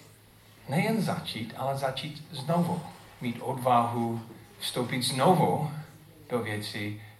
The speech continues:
ve které jste možná selhali a neskončili to dobře.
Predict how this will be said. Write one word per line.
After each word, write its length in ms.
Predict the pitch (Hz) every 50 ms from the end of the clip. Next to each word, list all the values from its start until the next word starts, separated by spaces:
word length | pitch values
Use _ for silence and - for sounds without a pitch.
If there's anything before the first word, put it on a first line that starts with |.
| - -
ve 60 | - 107
které 260 | - - 110 110 107
jste 200 | - - - 110
možná 340 | 110 117 117 113 - 123 117 113 113
selhali 640 | - - - 85 85 - - 95 85 80 78 78 - -
a 60 | - - - - - - - - - - - - - - - -
neskončili 640 | - 107 110 120 - - - 139 123 123 - 90 87
to 100 | 85 85
dobře. 340 | 82 78 76 73 - 147